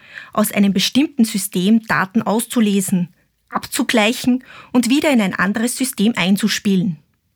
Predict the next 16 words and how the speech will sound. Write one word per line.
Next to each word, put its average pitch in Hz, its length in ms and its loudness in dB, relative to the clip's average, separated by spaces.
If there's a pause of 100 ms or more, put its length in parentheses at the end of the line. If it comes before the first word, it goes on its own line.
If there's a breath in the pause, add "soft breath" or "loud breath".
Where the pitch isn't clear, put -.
(400)
Oder 294 300 2
beim 196 260 0
Anlegen 226 520 2
neuer 190 280 2
Kunden 262 520 2
oder 202 360 0
Ändern 226 400 2
von 196 180 0
Stammdaten 220 840 0 (240 loud breath)
sind 330 300 -2
wir 233 140 0
oft - 240 -6
gezwungen, 254 580 0 (260 loud breath)
verschiedene 262 580 2
Systeme 214 580 2
aufzurufen, 214 840 -2